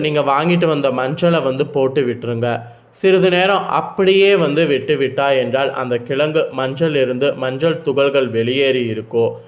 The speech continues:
இப்பொழுது அந்த ஒரு ரெடியான தண்ணீரை வடிகட்டுங்க. வடிகட்டி நீங்க பயன்படுத்தணும். தெளிந்த அந்த தண்ணீர் மட்டும் தனியாக எடுத்து பயன்படுத்தணும். அந்த தண்ணீரை தனியாக எடுத்து விட்டு ஒரு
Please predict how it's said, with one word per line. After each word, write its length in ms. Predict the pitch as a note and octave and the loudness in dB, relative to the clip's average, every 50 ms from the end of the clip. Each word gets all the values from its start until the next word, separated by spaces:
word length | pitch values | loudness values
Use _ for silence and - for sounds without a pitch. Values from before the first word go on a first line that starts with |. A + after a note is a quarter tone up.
| - - - _ _ D3 | -20 -20 -20 _ _ -12
இப்பொழுது 440 | C#3 - - E3+ D#3+ D3+ D3 C3 C#3 C3 C3 - - C3 | -12 -4 0 2 2 4 4 4 2 0 0 -2 -4 -4
அந்த 240 | C3 C3+ D#3 E3+ F3 F3 E3+ D#3 | -4 -2 0 0 4 4 4 4
ஒரு 180 | C#3+ C#3 C#3 C3+ C3 B2+ B2+ B2 B2 B2 A#2+ | 4 4 6 6 6 6 6 4 2 2 2
ரெடியான 480 | B2+ B2+ C#3 D3 D#3 D#3 D3+ C#3 C3 A#2 A#2+ - | 0 0 2 2 2 2 2 0 -2 -4 -2 -4
தண்ணீரை 400 | A#2+ A#2 A#2+ B2+ C#3+ D3 D3 C#3+ - A2+ A#2 | -4 -4 -2 -2 0 0 0 0 0 -2 -2
வடிகட்டுங்க. 640 | A#2 A2+ A#2 A#2+ A#2 C#3 B2 - - B2 A#2+ A#2+ A#2 A#2+ A#2+ A2 - - - - - _ _ C3+ | -2 -2 -2 -2 -2 -4 -6 -4 -4 -4 -4 -2 -2 -2 -4 -4 -6 -10 -18 -20 -20 _ _ -2
வடிகட்டி 560 | C#3+ D3+ D#3+ E3+ E3+ F3+ F3+ F3 F3 F#3 F3+ E3 - - C3+ C3+ | 0 2 4 4 4 2 2 0 2 0 0 0 0 -2 -6 -6
நீங்க 160 | C3 B2+ B2+ B2 - | -2 -2 -2 -2 0
பயன்படுத்தணும். 720 | B2+ A#2+ A#2+ B2 A#2 B2 B2 A#2+ A#2+ A#2+ - - A#2+ A#2 - - - - - _ _ _ - | -4 -4 -4 -6 -4 -4 -2 -2 -2 -4 -2 -2 -2 -2 -2 -6 -14 -20 -20 _ _ _ 2
தெளிந்த 320 | E3+ F3+ F#3 G#3 G#3 G#3+ G#3+ - C3+ | 2 4 4 4 2 2 0 0 0
அந்த 220 | C#3 C3+ C3 C3 C3 - D3 | -2 0 0 -2 -2 -2 -4
தண்ணீர் 400 | C3+ C3 C#3 D#3 E3+ F3+ E3+ E3 C#3 | -4 -2 0 2 2 2 2 2 0
மட்டும் 320 | B2+ A#2 - D#3+ D3+ C#3+ - - - | -2 -2 -2 -2 -2 -2 -4 -6 -4
தனியாக 520 | C#3+ C3+ C3+ D3 D#3 D#3+ D#3+ E3+ E3+ E3+ E3+ D3+ C3 A#2+ | -2 -2 0 0 0 0 0 0 0 0 0 2 2 0
எடுத்து 280 | A2 A#2 A2+ - D3 C#3 - C3+ | 0 -2 -4 -4 -4 -4 -4 -4
பயன்படுத்தணும். 760 | A#2 A2 G#2+ G#2+ - B2+ A#2 A2+ A2+ A#2 A#2+ A#2+ A#2 A#2 A#2 - - - _ _ _ C#3+ | -6 -6 -6 -6 -6 -6 -6 -6 -6 -4 -4 -4 -2 -4 -6 -12 -20 -20 _ _ _ -4
அந்த 180 | D3 D3+ D3+ D3 - D3+ | -2 -2 -2 -2 0 -2
தண்ணீரை 340 | C#3+ D#3 F3 F#3 F#3 G3+ - - D#3 | 0 2 2 2 2 2 0 0 -2
தனியாக 440 | C#3 C3+ C#3 D3+ D#3+ D#3+ E3 E3+ E3+ F3 E3+ D3 C3 | -2 -2 -2 0 0 0 2 2 2 2 4 2 2
எடுத்து 260 | B2 A#2+ B2+ B2 D#3 C#3 B2 | 0 -2 -2 -4 -2 -2 -2
விட்டு 240 | A#2 A2+ - D#3 D3+ B2+ - - - - - _ - D#3+ | -4 0 0 0 0 0 -2 -6 -14 -20 -12 _ 0 2
ஒரு 120 | E3+ E3+ | 4 4